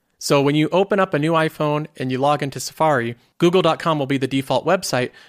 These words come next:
and that's because Google paid Apple ten billion dollars plus. It goes up every single year. So Google's paying a fortune to have that be the default because they know they're vulnerable.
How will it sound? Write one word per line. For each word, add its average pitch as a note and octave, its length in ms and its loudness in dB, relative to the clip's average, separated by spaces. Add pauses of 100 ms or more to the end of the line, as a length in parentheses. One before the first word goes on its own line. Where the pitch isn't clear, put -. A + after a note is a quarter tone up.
(120)
and C3+ 100 -2
that's E3 140 -2
because D#3+ 300 0
Google D3 280 0
paid C3+ 380 -2
Apple B2 480 -4 (160)
ten D3 200 -2
billion C#3 280 0
dollars A#2 300 -2
plus. - 460 -14
It - 120 -10
goes C#3 200 0
up C3 180 -4
every C3 220 -2
single A#2+ 300 -6
year. - 280 -14
So C#3 280 -2 (300)
Google's C4 320 2
paying F#3+ 240 2
a C3+ 40 0
fortune C3+ 640 -2 (320)
to C3+ 80 -4
have F3 200 0
that F3 180 0
be D3+ 80 0
the C#3+ 100 0
default C3+ 500 -4 (460)
because C#3 220 -2
they F3+ 120 2
know F3 160 2
they're E3+ 140 -2
vulnerable. E3+ 580 -4